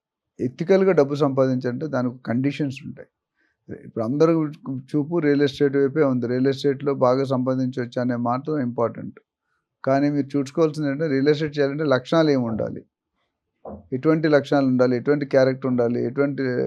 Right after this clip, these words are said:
పాలసీస్ ఉండాలి అనేది ఇంపార్టెంట్. So రియల్ ఎస్టేట్‌లో చేయాలంటే ఫస్ట్ లేజినెస్ ఉండకూడదు,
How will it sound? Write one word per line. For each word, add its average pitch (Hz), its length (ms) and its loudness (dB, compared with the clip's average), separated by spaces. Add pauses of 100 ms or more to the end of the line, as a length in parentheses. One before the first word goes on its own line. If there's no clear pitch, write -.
(320)
పాలసీస్ 131 480 0
ఉండాలి 127 240 -2
అనేది 143 240 -4
ఇంపార్టెంట్. - 500 -14 (460)
So 123 200 -10
రియల్ 135 200 0
ఎస్టేట్‌లో 160 440 -2
చేయాలంటే 143 500 0
ఫస్ట్ 139 360 -6 (100)
లేజినెస్ 139 540 0
ఉండకూడదు, 113 480 -10